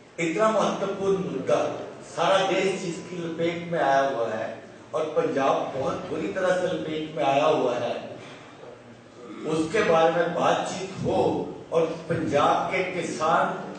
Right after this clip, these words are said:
और मजदूर संगठन जो हैं, गांव के मजदूर संगठन, वो यहाँ नहीं आए। मुझे लगता है ये उदास करने वाली नहीं, फिक्र में डालने वाली बात है। ये क्यों हो रहा है,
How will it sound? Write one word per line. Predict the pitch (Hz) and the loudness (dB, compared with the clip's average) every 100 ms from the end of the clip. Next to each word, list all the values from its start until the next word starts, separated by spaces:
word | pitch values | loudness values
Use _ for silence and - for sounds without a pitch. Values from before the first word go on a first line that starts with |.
| 165 | 2
और | |
मजदूर | 165 165 160 160 - 156 190 196 - | 2 2 0 0 -4 -6 -4 -4 -6
संगठन | - 165 139 139 139 190 175 | -4 -2 0 0 0 -4 -2
जो | 165 | 0
हैं, | - - - | 0 -2 -2
गांव | 143 165 - 170 | 0 2 2 -2
के | |
मजदूर | 156 143 139 127 123 | -4 -4 -6 -8 -10
संगठन, | - 120 123 120 120 117 - - - - - | -10 -8 -6 -4 -6 -6 -8 -10 -10 -10 -2
वो | 165 | 2
यहाँ | 160 160 151 170 | 4 4 4 2
नहीं | - 185 208 | 0 -2 -2
आए। | 202 - - - - - - - - - - - - | 0 -2 -4 -8 -14 -18 -20 -20 -20 -18 -18 -18 -10
मुझे | 139 | -6
लगता | 139 139 | -6 -4
है | 165 170 | -4 -2
ये | 165 160 - - - 131 | -2 -4 -10 -16 -14 -8
उदास | 127 131 - - | -2 2 2 2
करने | 143 139 | 2 4
वाली | 170 165 165 | 4 4 2
नहीं, | 180 202 | 0 -2
फिक्र | - 175 208 | -4 -6 -2
में | 202 196 143 | 2 2 4
डालने | 139 135 135 | 4 4 2
वाली | 131 - | 0 -4
बात | - - - - | -6 -12 -14 -16
है। | - - - 95 - - - 113 110 113 117 - - - - - 135 | -18 -16 -16 -16 -18 -20 -20 -20 -18 -20 -20 -20 -20 -20 -18 -16 -10
ये | 165 226 220 | -2 -2 -2
क्यों | 214 247 | -2 0
हो | - - | 0 0
रहा | - - - | -2 -2 -4
है, | - - - | -6 -8 -10